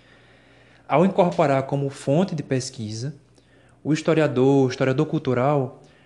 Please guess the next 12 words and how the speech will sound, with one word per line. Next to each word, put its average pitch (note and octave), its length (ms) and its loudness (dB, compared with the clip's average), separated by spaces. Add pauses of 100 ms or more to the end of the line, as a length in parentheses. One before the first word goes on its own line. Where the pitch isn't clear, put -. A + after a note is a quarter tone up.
(240)
compreende F3 720 2
esse D#3 160 -2
vestígio, D3+ 720 0
essa C#3+ 180 -2
fonte, D#3 760 -2 (540)
como E3 240 0
uma D#3+ 180 0
representação D#3 1040 0
que D3+ 140 -8
indivíduos C3+ 560 -2
ou C#3 100 2
grupos, A#2+ 580 -4